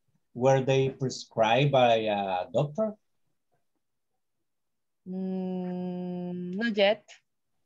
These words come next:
Speaker 2: Maybe it will be.
Speaker 1: Okay. Okay. I use passive voice y la entendió. Right?
Speaker 2: Sí, pero <laughs> diferente.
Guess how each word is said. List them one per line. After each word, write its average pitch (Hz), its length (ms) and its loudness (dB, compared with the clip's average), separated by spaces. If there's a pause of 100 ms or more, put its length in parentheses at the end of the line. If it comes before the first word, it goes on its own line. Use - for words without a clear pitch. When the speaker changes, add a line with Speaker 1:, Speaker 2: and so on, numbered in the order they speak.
(120)
Speaker 2:
Maybe 196 400 -2
it 190 80 -4
will 196 220 2
be. 208 240 -4
Speaker 1:
Okay. 98 480 -8 (580)
Okay. 107 680 -2 (360)
I 117 60 4
use 160 300 4
passive 190 440 0
voice 117 440 -4 (140)
y 139 120 4
la 117 80 4
entendió. 127 500 -2 (2000)
Right? 117 240 4
Speaker 2:
Sí, 165 280 -6
pero 185 180 2
<laughs> 226 100 4
diferente. 339 880 4